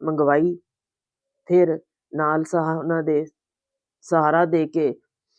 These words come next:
ਮੇਰੇ ਮਾਮਾ ਜੀ ਦਲਜੀਤ ਸਿੰਘ ਜੀ ਨੇ ਤੇ ਪਾਪਾ ਜੀ ਪ੍ਰੋਫੈਸਰ ਪ੍ਰੀਤਮ ਸਿੰਘ ਜੀ ਨੇ ਉਹਨਾਂ ਨੂੰ ਦੋਨੋਂ ਪਾਸਿਓਂ ਫੜ ਕੇ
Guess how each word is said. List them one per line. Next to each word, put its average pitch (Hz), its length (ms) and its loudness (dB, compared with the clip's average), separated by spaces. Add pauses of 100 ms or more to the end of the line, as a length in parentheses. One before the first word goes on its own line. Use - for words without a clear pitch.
(160)
ਮੇਰੇ 156 180 0
ਮਾਮਾ 160 380 0
ਜੀ 165 140 0
ਦਲਜੀਤ 160 480 0
ਸਿੰਘ 160 240 -4
ਜੀ 160 140 -2
ਨੇ 147 140 -2
ਤੇ 139 340 -2 (160)
ਪਾਪਾ 151 340 -6
ਜੀ 151 160 -6
ਪ੍ਰੋਫੈਸਰ 151 400 -8
ਪ੍ਰੀਤਮ 160 420 -4
ਸਿੰਘ 160 260 -8
ਜੀ 156 120 -4
ਨੇ 147 160 -4
ਉਹਨਾਂ 160 300 -4
ਨੂੰ 151 220 -6 (320)
ਦੋਨੋਂ 180 300 2
ਪਾਸਿਓਂ 165 440 -2
ਫੜ 156 280 2
ਕੇ 165 280 0